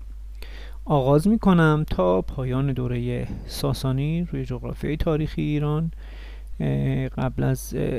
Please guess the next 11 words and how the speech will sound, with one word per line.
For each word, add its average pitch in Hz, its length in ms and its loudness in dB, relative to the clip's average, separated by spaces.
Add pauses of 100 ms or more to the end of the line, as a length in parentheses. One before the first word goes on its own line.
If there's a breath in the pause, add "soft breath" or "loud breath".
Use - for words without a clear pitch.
(160)
اسلام 135 520 0
کار 139 300 -2
خواهیم 135 560 -4
کرد. - 440 -2 (760 loud breath)
اما 233 240 4
قبل 185 280 8
از 185 140 10
همه 170 560 6 (160)
می‌خوایم، 160 480 2
اه، 156 80 2 (480)
امروز، 135 340 -2